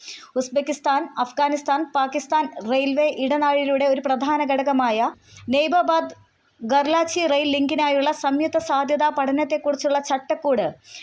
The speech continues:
കരാറിൽ മൂന്ന് രാജ്യങ്ങളിലെയും ഉദ്യോഗസ്ഥർ ഒപ്പുവെച്ചു. യു എ പി റെയിൽവേ ഇടനാഴി മധ്യേഷ്യൻ രാജ്യങ്ങളെ അഫ്ഗാനിസ്ഥാൻ വഴി പാകിസ്ഥാൻ തുറമുഖങ്ങളുമായി ബന്ധിപ്പിക്കും.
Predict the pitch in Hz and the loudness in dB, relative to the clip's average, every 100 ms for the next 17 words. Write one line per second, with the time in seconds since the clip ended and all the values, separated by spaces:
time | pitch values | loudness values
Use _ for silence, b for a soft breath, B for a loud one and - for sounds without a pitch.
0 | B 285 294 320 311 302 247 269 339 339 | B 0 2 4 2 0 0 2 2 2
1 | 285 294 320 294 285 285 277 254 226 302 | 2 0 0 0 2 0 0 -2 -2 0
2 | 277 262 262 233 220 233 208 185 - 175 | 0 -2 -4 -2 -4 -2 -2 -2 -8 -12
3 | - B B B 240 277 285 294 285 269 | -12 B B B 0 2 2 0 2 2
4 | 262 294 233 254 277 277 294 269 262 269 | 2 0 0 0 2 0 0 0 0 0
5 | 302 320 302 285 269 277 277 285 233 226 | -2 -2 0 0 0 0 2 0 -2 -6
6 | 285 302 302 302 320 294 277 269 285 262 | -4 -2 0 -2 -2 0 0 -2 0 -2
7 | 254 277 302 277 269 262 285 285 277 269 | -2 -6 -2 -2 0 0 0 0 0 2
8 | 254 247 - 220 226 220 170 170 | 0 0 -2 -2 0 -2 -4 -6